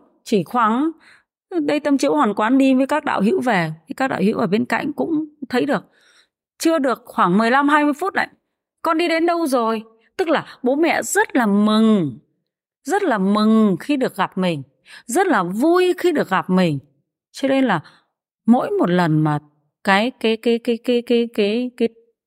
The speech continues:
tâm trạng của tâm chiếu hoàn quán nó được trở lại cái tâm trạng lúc đấy, mình cảm thấy mình rất có lỗi với cha mẹ mình. Thực sự ra ấy, mình có hiếu đến bao nhiêu, mình cũng không,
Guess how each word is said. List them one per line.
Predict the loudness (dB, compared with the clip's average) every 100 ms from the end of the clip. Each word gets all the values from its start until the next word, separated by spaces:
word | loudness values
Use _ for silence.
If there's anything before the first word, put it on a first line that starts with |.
| _ _
tâm | 2 2
trạng | 2 -2 -2 -4
của | -4 -4
tâm | 0 0 0
chiếu | -2 -4
hoàn | -2 -2
quán | -2 -4 -4 -8 -12 -20 _
nó | -2
được | 0 0 -2
trở | 0 0 2
lại | 0 -2
cái | -8 -2
tâm | 0 0
trạng | -2 -4
lúc | -4
đấy, | 0 -2 -2 -10 _ -20 -20 _
mình | 0 2
cảm | -2 -2 -4
thấy | -2
mình | -2 -2
rất | -4 -8 -6
có | -6
lỗi | -6 -6
với | -6 -8
cha | -8 -8
mẹ | -6 -6
mình. | -6 -8 _ _ -20 -16 -4
Thực | -4 -2
sự | 0 0 -2 0
ra | 4 4 4
ấy, | 2 0 -6 _ _ _ _ _ _
mình | 0 0
có | 0 -2
hiếu | -2 0
đến | 0 0
bao | 0 0
nhiêu, | 0 -2 -2 -2
mình | -2 -2 -4
cũng | -8 -10
không, | -10 -2 0 0 -2